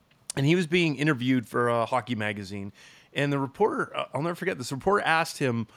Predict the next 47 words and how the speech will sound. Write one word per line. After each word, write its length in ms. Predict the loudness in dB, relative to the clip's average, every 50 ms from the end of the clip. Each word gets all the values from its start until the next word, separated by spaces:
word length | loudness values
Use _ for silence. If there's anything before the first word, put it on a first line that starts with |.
| -20 -20 -20 -20 _ _ _ _ _ _ _ _ _ _ _ -20 -20 -10 -2
"Hey, 140 | 0 2
what 160 | 2 2 2 2
kind 120 | 0 -2
of 60 | 0
car 220 | 2 2 2 4 2
do 60 | 2
you 60 | 0
drive?" 380 | 0 -2 -2 -4 -6 -10 -18 -20 _ _ _ _ _ _ _ _ _ _ _ _ _ _ -4 -2
And 80 | 0
he's 140 | 0 0 0
like, 120 | -2 -2 0
"Oh, 120 | 0 2 4
I'm 200 | 4 2 2 2
driving 260 | 4 4 4 2 0
like 140 | 0 0 2
a, 180 | 2 2 4 2
I 80 | 2
drive 220 | 4 4 2 4 2
like 100 | 2 0
an 80 | 0
eighty-six 380 | 0 0 0 -2 -4 -6 -8 -8
Pontiac." 480 | -6 -6 -6 -4 -6 -6 -10 -12 -14 _ _ _ _ _ _ _ _ _ _ _ _ _ _ _ _ _ -2
And 120 | 0 0
the 60 | 0
reporter 380 | 0 -2 0 0 2 2 2 0
says, 580 | -2 -2 0 2 2 2 0 -2 -4 -8 -12 -16 _ _ _ _ _ _ _ _ _ _ _ _
"Well, 160 | -4 -4 -2 -2
actually, 460 | -2 -2 -2 -2 -4 -4 -4 -6 -6 -10 -16 -16 -10
I 100 | -10 -6
heard 260 | -6 -6 -6 -6 -8 -10 -16 _ _ _ _ -6
that 140 | -4 -4 -2
you 180 | 0 0 0
have 240 | 2 2 2 2 4
a, 260 | 4 4 4 4 2 2 0
a 80 | 0
very 260 | 0 2 2 2 2
rare 220 | 2 2 2 0 0
Porsche, 400 | 0 0 2 2 2 2 0 -2
or 80 | -2
one 200 | 0 0 0 0
of 80 | 0 -2
s-, 200 | -4 -8 -8 -6
one 240 | -2 0 2 2 2
of 80 | 2
eighty 280 | 2 2 2 2 0 -2
Porsche, 480 | -2 -2 -2 0 0 0 0 -2 -6 -8
whatever." 640 | -10 -10 -8 -2 0 2 2 4 2 2 0 -4 -8